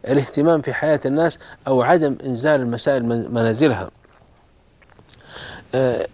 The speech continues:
ال-، ال-، الذي أنا أرشدك إليه ما حدثني به الزمان أن الذاكرة قد تخون وأنك لا تستطيع تحفظ كل شيء،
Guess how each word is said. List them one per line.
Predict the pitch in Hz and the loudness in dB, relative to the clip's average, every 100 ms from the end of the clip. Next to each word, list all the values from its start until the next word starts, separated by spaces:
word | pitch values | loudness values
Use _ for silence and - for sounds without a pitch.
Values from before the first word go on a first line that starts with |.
| - | -4
ال-، | 131 110 | -2 0
ال-، | 135 110 - | -2 -4 -6
الذي | 127 117 135 147 143 - | -4 0 2 4 2 0
أنا | 131 127 113 | 0 0 0
أرشدك | 127 - 143 139 117 | -6 -4 -4 0 0
إليه | 120 135 | 0 0
ما | 123 | 0
حدثني | 110 127 131 127 | -2 -2 -2 0
به | 123 | 0
الزمان | 113 113 123 139 139 _ - - - 131 | 0 2 4 4 2 _ -20 -20 -12 -2
أن | 127 | 0
الذاكرة | 127 123 123 143 131 | 2 0 0 0 -2
قد | 123 - | -2 -6
تخون | 117 - 139 95 - - - - - | -6 0 0 0 -6 -20 -20 -14 0
وأنك | 117 131 127 | 2 2 2
لا | 131 147 | 0 0
تستطيع | - 123 - 120 127 | -2 -8 -6 -4 -4
تحفظ | 131 - 131 117 | -4 -6 -6 -4
كل | 135 117 | -4 -4
شيء، | - 131 | -2 -2